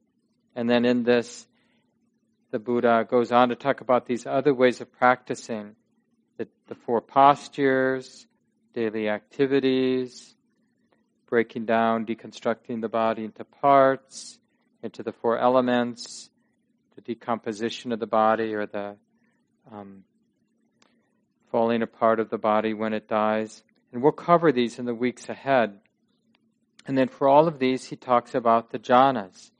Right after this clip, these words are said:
So this deeper absorption, right? Because when the, the technical definition of the jhanas, it's sort of a little bit of a cultish thing because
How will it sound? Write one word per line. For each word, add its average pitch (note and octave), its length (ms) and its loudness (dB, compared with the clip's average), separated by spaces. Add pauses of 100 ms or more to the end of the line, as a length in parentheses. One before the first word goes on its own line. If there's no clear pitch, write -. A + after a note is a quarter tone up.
(840)
So A#2+ 340 2
this A2+ 520 -2 (200)
deeper C3 640 2 (420)
absorption, A#2 880 -2 (560)
right? A2+ 140 -16
Because A#2+ 420 -8
when C#3 680 -2 (1080)
the, A#2+ 160 0 (180)
the B2 100 0
technical D3+ 640 -2
definition C3+ 960 -2
of A2+ 440 0 (180)
the B2 100 -4
jhanas, A2+ 680 0 (100)
it's - 160 -20
sort A#2 160 -8
of G#2+ 180 -6
a G#2 300 -6 (640)
little A#2 180 -6
bit A2+ 140 0
of A2 80 -4
a A2 60 0
cultish - 600 -2
thing A2 360 -2
because A2 600 -6